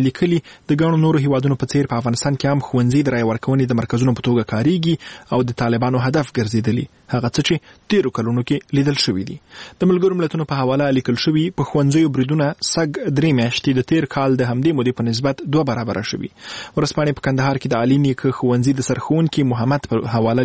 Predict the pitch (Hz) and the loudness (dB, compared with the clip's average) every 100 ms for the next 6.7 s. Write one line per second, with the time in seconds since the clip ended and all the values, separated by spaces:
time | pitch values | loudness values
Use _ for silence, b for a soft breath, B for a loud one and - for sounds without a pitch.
0 | 120 - 185 165 - B B - 208 190 | 0 0 0 0 -2 B B -6 -2 0
1 | 165 160 139 117 127 156 127 120 120 117 | 2 0 2 0 0 0 0 0 -2 -2
2 | 147 143 123 113 - 127 135 147 170 151 | -2 0 0 0 -2 0 0 0 2 0
3 | 117 113 101 - - - - _ _ 139 | 0 -2 -6 -8 -8 -8 -10 _ _ -2
4 | 139 147 147 - - B B 151 139 135 | 2 2 2 -2 -4 B B -4 -2 0
5 | 143 147 135 127 127 156 - B B 135 | 0 2 2 2 2 0 -2 B B -2
6 | 131 135 127 131 120 - | 0 0 0 -2 -2 0